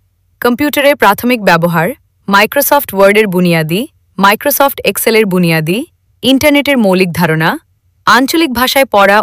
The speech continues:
ও লেখা, প্রাথমিক মোবিলিটি দক্ষতা, স্পোকেন ইংলিশ টকব্যাকের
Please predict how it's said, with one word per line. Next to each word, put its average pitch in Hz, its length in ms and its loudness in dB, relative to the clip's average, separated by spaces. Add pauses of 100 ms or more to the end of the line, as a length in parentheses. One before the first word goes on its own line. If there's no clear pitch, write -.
ও - 20 0 (120)
লেখা, 156 300 -2 (420)
প্রাথমিক 269 400 0 (100)
মোবিলিটি 220 340 -2 (100)
দক্ষতা, 160 400 -2 (520)
স্পোকেন 277 500 0 (140)
ইংলিশ 233 300 0
টকব্যাকের 180 420 0